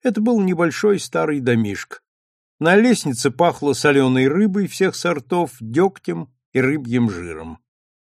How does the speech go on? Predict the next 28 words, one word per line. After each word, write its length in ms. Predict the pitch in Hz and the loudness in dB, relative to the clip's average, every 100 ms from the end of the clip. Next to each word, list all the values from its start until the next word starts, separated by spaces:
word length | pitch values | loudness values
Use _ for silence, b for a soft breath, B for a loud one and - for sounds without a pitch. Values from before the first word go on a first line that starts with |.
| _ | _
Придя 300 | - 151 165 | -2 0 0
в 40 | 151 | 0
гостиницу, 680 | 160 135 - 220 196 - 127 | 0 -2 0 0 0 -2 0
я 140 | 123 | 2
узнал, 360 | 120 139 208 202 | 0 -2 -4 -4
что 220 | - 131 | 0 2
общий 480 | 131 127 - - 113 | 2 0 -10 -8 -6
обед — 480 | 117 170 226 - _ _ - | -4 -4 -4 -8 _ _ -10
уже 240 | 139 214 | -4 -2
окончен. 760 | 196 - 80 - - - - - _ _ _ _ _ _ _ - | -4 -8 -18 -18 -20 -20 -20 -20 _ _ _ _ _ _ _ -2
Было 280 | 208 240 | 0 2
поздно. 600 | 208 - 78 - 175 - - _ _ | 0 -6 -14 -14 -16 -18 -20 _ _
Оказалось, 560 | - 135 220 247 247 147 | -4 0 2 2 0 -2
погружённый 840 | - 143 143 143 151 170 135 127 | -4 -2 0 2 4 4 2 0
в 80 | 123 | 0
созерцание 840 | 135 127 127 117 - 127 113 110 | 0 0 0 0 0 0 0 -2
вечерней 600 | 110 107 - 123 107 104 | -4 -6 -4 -4 -4 -6
зари, 420 | 104 131 196 226 - _ _ _ | -2 0 0 -2 -4 _ _ _
мягко 380 | 147 180 - 165 | 2 2 2 -4
спускавшейся 960 | - - 135 - 151 123 143 131 131 | -6 -6 -8 -2 -2 0 -2 -4 -2
на 120 | 127 123 | -2 0
город, 400 | 131 131 131 - - _ _ | 2 2 0 -6 -20 _ _
я 140 | 220 220 | 0 2
совсем 440 | 175 147 262 220 | 2 0 0 2
забыл 520 | 127 135 120 180 220 | 2 2 2 0 0
о 80 | 135 | -2
ходе 380 | - 139 120 123 | 0 0 2 0
времени. 600 | 117 110 101 92 82 - | 0 0 -4 -8 -12 -14